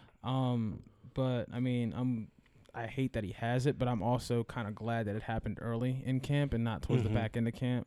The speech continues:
Speaker 2: Right.
Speaker 1: Um, he still said, he, when he said, um, yesterday, he still, he still feels strong. He's asymptomatic. He doesn't feel sick or anything. He just has to be careful around family. And when he clears protocol, he'll be back with the team. Um,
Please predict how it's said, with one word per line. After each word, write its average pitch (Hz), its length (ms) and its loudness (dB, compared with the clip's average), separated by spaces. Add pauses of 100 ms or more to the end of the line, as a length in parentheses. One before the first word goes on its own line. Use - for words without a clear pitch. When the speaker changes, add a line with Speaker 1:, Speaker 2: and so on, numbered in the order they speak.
Speaker 2:
Right. 101 240 -2 (180)
Speaker 1:
Um, 117 260 2
he 120 40 2
still 135 280 0
said, - 300 0
he, 135 120 0
when 139 140 2
he 139 120 2
said, 135 360 -2 (180)
um, 113 580 -2 (320)
yesterday, 120 440 -4
he 113 60 -4
still, 123 260 -2
he - 140 -8
still 147 180 0
feels 151 240 2
strong. 131 440 0
He's 117 440 -4 (360)
asymptomatic. 123 760 -6
He 123 100 -10
doesn't 123 300 -8
feel 120 260 -8
sick 147 320 -2
or 117 60 -2
anything. 101 500 -6
He 127 80 -2
just 120 200 -4
has 113 260 -4
to 113 200 -2
be 104 120 -4
careful 113 400 -4
around 104 240 -6
family. 120 480 -2 (520)
And 113 440 0
when 120 140 2
he 123 180 -2
clears 120 420 -4
protocol, 117 540 -4
he'll 117 100 -4
be 117 100 -2
back 117 240 -4
with - 120 -8
the - 180 -16
team. 117 280 0 (520)
Um, 110 520 0